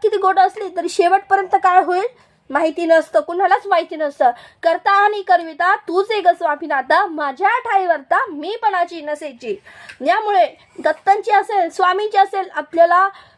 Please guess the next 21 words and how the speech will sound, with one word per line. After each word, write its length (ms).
खूप, 340
आपण 400
खूप 260
भाग्यवान 540
आहोत 320
की 80
आपण 560
दोन 260
हजार 280
सव्वीस 480
बघतोय. 560
विचार 300
करा, 300
आकुर्डी 420
केंद्रामध्ये 680
मागच्या 420
गुरुवारी 420
माझ्या, 420
अ, 300
माझ्याकडून, 640
अ, 60